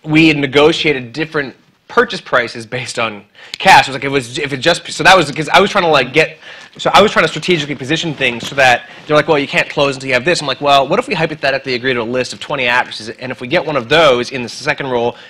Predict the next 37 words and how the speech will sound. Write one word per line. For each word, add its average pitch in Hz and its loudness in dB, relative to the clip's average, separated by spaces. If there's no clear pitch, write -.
you'll 147 0
give 127 0
us 110 -6
this 147 0
much 120 0
money?" 110 -4
And 139 -4
that, 139 -2
that 143 6
was 135 -4
what 117 -2
our 107 0
contract 117 -4
was. 98 -8
It - -12
was 110 -8
sort 123 -8
of 113 -6
this, - -10
uh, 127 -4
it 160 -2
was 156 0
sort 180 2
of - -12
contingent, 151 -2
contingent 131 -6
on 120 -4
these, 120 -6
on 123 -2
these 113 -8
extra 113 -8
steps. - 0
So 175 -6
it 165 0
could 170 -4
at 170 0
least 165 0